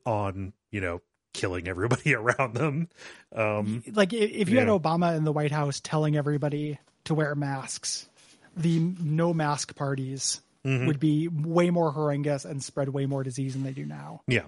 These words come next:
Speaker 1: And that is not me
Speaker 2: You
Speaker 1: saying
Speaker 2: know?
Speaker 1: that it is a good thing that Trump is in the office. Please do not represent it as that.
Speaker 2: Yeah,
Speaker 1: Just
Speaker 2: yeah.
Speaker 1: like the levers of power that we have, you know, if we voted in somebody who was competent, like, a competent respon-, uh, response would still have the same backfiring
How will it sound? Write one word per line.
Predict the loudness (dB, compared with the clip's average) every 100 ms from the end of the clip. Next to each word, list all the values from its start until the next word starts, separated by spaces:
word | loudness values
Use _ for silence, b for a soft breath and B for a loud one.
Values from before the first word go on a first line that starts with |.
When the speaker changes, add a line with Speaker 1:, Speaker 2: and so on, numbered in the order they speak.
| -4
Speaker 1:
And | 0 4
that | 4
is | 4
not | 2 2
me | 2
Speaker 2:
You |
Speaker 1:
saying | 2 4 2
Speaker 2:
know? | 2
Speaker 1:
that | 0
it | 0
is | 0
a | 0
good | -2 -2
thing | -4 -4
that | -6
Trump | -4 -2 -2
is | -4
in |
the | -4
office. | -4 -6 -4 -6
Please | -2 -2 -2
do | -6
not | -6 -6 -6
represent | -4 -2 0 -2
it | -2
as | -4
that. | -4 -4 -8 -4
Speaker 2:
Yeah, | -4 2
Speaker 1:
Just | 0 2
Speaker 2:
yeah. |
Speaker 1:
like | 2 0 -6 B B -4
the | 0 4 4
levers | 4 4 2 2
of | 0 2
power | 2 2 2
that | -2 -2
we | -4
have, | 0 0 0 -4 -8 -10 -12 b b -4
you | 0
know, | 0 0
if | 0 2
we | 0
voted | 2 2 2 0
in | -2
somebody | -2 -2 -4 -4
who | -4
was | -4
competent, | 0 0 0 -2 -4 -8 B 0
like, | 2 2
a | 0 0
competent | 2 2 2 0
respon-, | -2 0 -2 -4 -6 -2
uh, | 0
response | 2 0 0 -2 -2
would | -2 0
still | 2 2 2
have | -2 -2
the | -2
same | -2 -2 0
backfiring | -2 0 -4 -2 -2 -4 -4